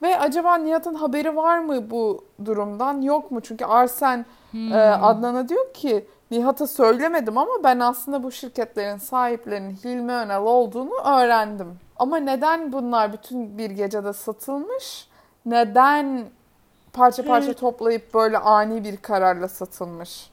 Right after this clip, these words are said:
Speaker 2: Ee, ne, biraz Nihat'tan şüphelenmeye başlıyorlar gibi geldi bana da. Ama Adnan odasına döndüğünde işte Behlül'le, e, karşılaşıyor. Behlül, e, Adnan'la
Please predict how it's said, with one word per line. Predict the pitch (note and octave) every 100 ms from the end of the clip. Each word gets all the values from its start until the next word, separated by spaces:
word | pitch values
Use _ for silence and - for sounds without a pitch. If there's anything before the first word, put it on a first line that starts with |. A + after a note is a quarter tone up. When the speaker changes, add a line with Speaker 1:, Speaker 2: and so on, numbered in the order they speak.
| -
Speaker 2:
Ee, | A3 B3 B3 B3+
ne, | D4
biraz | D#4 D#4+ D#4
Nihat'tan | D4 D4+ D4+ - E4 E4
şüphelenmeye | - - D4+ D4+ D4+ D#4
başlıyorlar | C4+ A#3+ B3+ A3 G3+
gibi | F#3+ F#3
geldi | F#3 F3 E3 E3
bana | E3 D3+ C3+
da. | A#2+ D3+ -
Ama | E4 G#4 D4+
Adnan | C#4+ E4 F4
odasına | C#4+ C#4+ C#4+ D4+ E4
döndüğünde | E4 D4 C4+ C4 C4+ C#4 G4 B4 C5+
işte | C4 - B3+
Behlül'le, | C4 B3 C#4 C#4+ C4+ A3 - _ _ -
e, | G3+ G3+ G3 F#3+ F#3+ F#3+ F#3+ F#3
karşılaşıyor. | G#3+ G3 G#3 F#3+ G#3
Behlül, | G3+ G3+ A3+ G#3+ -
e, | - G3+ G3 F#3
Adnan'la | G3+ F#3 G#3+ A3 G#3+ G#3+ G3 A3+ D#4+